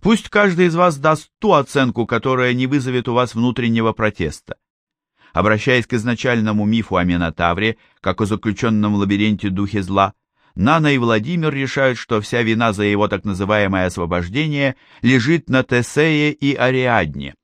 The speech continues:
Один убил чудовище, тем самым выпустив из темницы дух разрушения, жаждущий жертв, а другая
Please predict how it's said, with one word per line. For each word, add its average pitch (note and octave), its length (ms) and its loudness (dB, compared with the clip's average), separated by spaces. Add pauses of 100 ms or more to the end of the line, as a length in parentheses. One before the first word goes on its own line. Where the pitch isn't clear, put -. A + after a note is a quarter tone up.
(460)
Один G#2 420 2
убил F2+ 380 0
чудовище, C#3 760 0 (280)
тем G#2+ 180 0
самым A2+ 360 0
выпустив A#2+ 460 0
из A#2 100 -2
темницы A2+ 460 -2
дух G#2 240 -2
разрушения, G#2+ 680 -2
жаждущий G2+ 560 -4
жертв, G2+ 500 -4 (340)
а G#2 160 4
другая A2+ 720 0